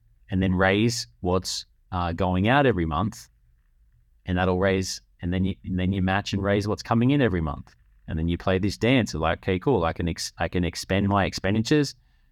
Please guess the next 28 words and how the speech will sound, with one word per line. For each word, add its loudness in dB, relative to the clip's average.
also 0
in-, 0
expend 0
my 2
savings 0
and -2
money 0
that 0
I'm -2
putting 0
back 0
into -2
myself, 0
and -2
also 0
expending -2
how 0
much -2
I'm -2
putting 0
back 2
into -2
my 0
own -2
personal 0
growth -2
and 0
development." 0